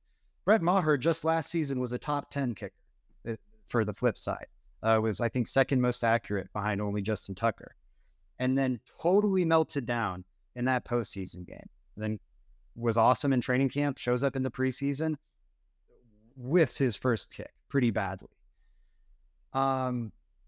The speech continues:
he's also relatively young. I don't think this is a case of just, like, a guy losing his leg. He's, uh, been around the N F L for five years now.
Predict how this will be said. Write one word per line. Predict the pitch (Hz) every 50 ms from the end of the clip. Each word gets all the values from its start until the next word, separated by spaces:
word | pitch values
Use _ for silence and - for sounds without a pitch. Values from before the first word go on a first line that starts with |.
| - _ _ - _ _ _ _ _ _ _ _ _ -
he's | 147 165
also | 208 214 - 226 196
relatively | 175 180 180 185 170 185 180 160 175 156
young. | 139 139 151 170 175 - -
I | 117
don't | 120 135 139
think | 139 135
this | 127 -
is | 127 117
a | 123 113
case | - 120 123 120 - -
of | 110 95
just, | 120 110 -
like, | - 113 -
a | 110 101
guy | 104 104 104 107
losing | 107 110 110 98 110 107
his | 104 104 95 101
leg. | 104 107 107 107 -
He's, | 104 92 - _ _ _ _ - 107
uh, | 107 101 98 95 92 92 95 - - 110 107 95
been | - 104 104 101 104 98
around | - 113 107 104 101
the | 104
N | 104 101
F | 101 -
L | 107 104
for | 98 - 101 95 95 -
five | - 95 95 95 95
years | 92 95 98 101 - -
now. | 120 120 120 120